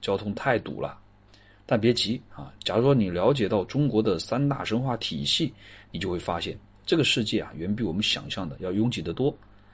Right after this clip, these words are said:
好在神话中的神仙、妖魔鬼怪啊，绝大多数都不屑于人类抢道，当然也不会开车了。那中国有哪三大神话体系呢？简单的说啊，就是上古神话体系、中古神话体系和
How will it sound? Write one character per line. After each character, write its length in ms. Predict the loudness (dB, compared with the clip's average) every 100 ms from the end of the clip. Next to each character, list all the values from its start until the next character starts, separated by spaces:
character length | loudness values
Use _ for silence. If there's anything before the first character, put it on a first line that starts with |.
| -20 -20 2
好 200 | 4 8
在 180 | 6
神 220 | 6 2 2
话 120 | 2
中 140 | 4
的 80 | 2
神 240 | 2 0
仙、 260 | 0 0 0
妖 100 | 2
魔 120 | 2
鬼 140 | 2 -2
怪 180 | -2 -4
啊， 160 | -4 -6
绝 120 | 2
大 140 | 2
多 180 | 4 -2
数 160 | -4 -10
都 80 | -10
不 120 | -2
屑 220 | 2 4
于 220 | 2 -2
人 160 | -6 -2
类 100 | 0
抢 240 | -2 -4
道， 180 | -6 -8 -8 -20 -4
当 100 | 0
然 160 | 0 -2 -6
也 120 | -8
不 120 | -8
会 120 | -8 -8
开 160 | -6 -6
车 160 | -4
了。 100 | -6 -8 -20 -20 -20 -20 -20 -20 -2
那 80 | 2
中 200 | 6 8
国 160 | 8
有 140 | 8 6
哪 320 | 6 4 2
三 280 | 0 0 0
大 140 | 0 0
神 160 | 0
话 120 | 0
体 220 | -2 -4 -2
系 100 | 0
呢？ 160 | 0 -2 -20 -20 -20 -20 -20 -6
简 180 | -2 0
单 100 | 2
的 120 | 2
说 200 | 2 0
啊， 160 | 0 -6
就 100 | -8
是 220 | -6 0
上 320 | 4 4 4 -2
古 140 | 0
神 160 | -2 0
话 180 | -4
体 160 | -4 -6
系、 180 | -6 -6 -14 -20 -6
中 220 | 2 2
古 160 | 2 -2
神 180 | -4 -6
话 160 | -6
体 200 | -6 -6
系 260 | -2 -4 -4 -16 -12
和 160 | -4